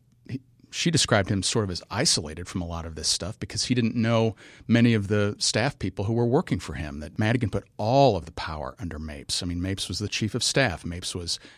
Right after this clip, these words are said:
at, at a, at a different point, he was the, uh, House clerk, which is a, a very prominent role, uh, in the Illinois House Chamber.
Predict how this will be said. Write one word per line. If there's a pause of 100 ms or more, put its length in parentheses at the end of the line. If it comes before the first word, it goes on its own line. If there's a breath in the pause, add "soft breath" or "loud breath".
(100)
at,
at
a,
at
a
different
point,
he
was
the,
uh,
House
clerk,
which
is
a, (140)
a
very
prominent
role, (400 loud breath)
uh,
in
the
Illinois
House
Chamber.